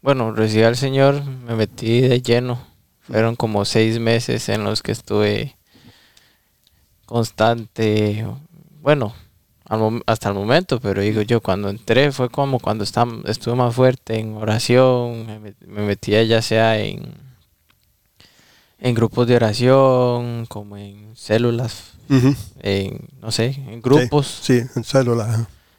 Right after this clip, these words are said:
Speaker 1: Este, estudios bíblicos,
Speaker 2: Ujú.
Speaker 1: entonces sí, estuve un poco más metido, entonces siento como que mi experie-, esa experiencia sí fue un poco más como rápida, no fue como tan
Speaker 2: Ujú.
Speaker 1: duradera.
Speaker 2: Se aceleró,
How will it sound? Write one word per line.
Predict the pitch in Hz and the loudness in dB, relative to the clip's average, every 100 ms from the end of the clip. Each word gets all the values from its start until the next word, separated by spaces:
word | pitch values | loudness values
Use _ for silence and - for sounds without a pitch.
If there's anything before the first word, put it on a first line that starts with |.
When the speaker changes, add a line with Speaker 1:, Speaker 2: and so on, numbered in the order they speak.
| _ | _
Speaker 1:
Este, | - 110 110 - 107 | 0 0 0 -4 -8
estudios | - 110 113 | -6 2 2
bíblicos, | 107 127 127 113 110 - 107 110 - | 4 2 2 0 -4 -4 -2 -2 -6
Speaker 2:
Ujú. | 117 | -12
Speaker 1:
entonces | 110 117 113 110 | -12 -14 -8 -2
sí, | 117 117 | 2 0
estuve | - 113 113 110 | 0 -2 0 0
un | 113 | -2
poco | - 123 120 | -4 -2 0
más | 123 | 0
metido, | 127 - 139 | 0 -2 -2
entonces | 120 113 123 127 - - _ _ _ _ - - - _ | 0 0 2 0 -6 -16 _ _ _ _ -18 -18 -20 _
siento | - 123 139 | -6 0 0
como | 143 135 | 2 0
que | - | 0
mi | 123 | -2
experie-, | 120 - 107 107 - | -2 0 2 2 0
esa | - 120 143 | 0 0 2
experiencia | 139 - 117 117 120 127 131 | -2 0 2 4 2 2 -2
sí | 123 120 | -2 -2
fue | 127 | -4
un | 117 | -6
poco | - 120 - | -10 -16 -16
más | 117 113 117 110 117 131 - _ _ _ _ | -4 0 2 2 -2 -10 -18 _ _ _ _
como | 107 110 113 | -20 -18 -4
rápida, | 123 - 104 | -2 -2 -4
no | 107 | -4
fue | 117 120 127 | -4 -4 -4
como | - 120 | -4 -4
tan | 127 123 | 0 0
Speaker 2:
Ujú. | 117 | 0
Speaker 1:
duradera. | 104 107 117 | 0 2 4
Speaker 2:
Se | |
aceleró, | 160 - 143 127 127 135 | 4 4 2 2 2 0